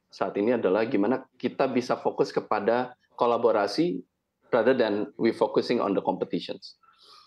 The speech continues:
Karena saat ini kita udah tahu, kita udah lewatin pandemi sama-sama, kita udah survive bareng-bareng,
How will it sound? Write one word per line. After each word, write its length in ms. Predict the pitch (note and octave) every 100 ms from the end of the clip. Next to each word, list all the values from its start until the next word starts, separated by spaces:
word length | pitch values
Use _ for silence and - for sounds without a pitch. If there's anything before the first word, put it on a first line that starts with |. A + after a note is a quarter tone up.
| _
Karena 240 | - B2 F3
saat 160 | -
ini 80 | -
kita 160 | D3 C3+
udah 120 | A2
tahu, 160 | G2 - - _ -
kita 160 | - C#3
udah 120 | A#2 G#2
lewatin 200 | A#2 B2
pandemi 300 | G#2+ G#2+ B2
sama-sama, 640 | B2 G#2 G2+ G#2 D3+ -
kita 180 | - C3
udah 140 | A#2
survive 420 | G#2 B2 A#2 C3 -
bareng-bareng, 480 | G#2+ F#2+ F2+ G#2+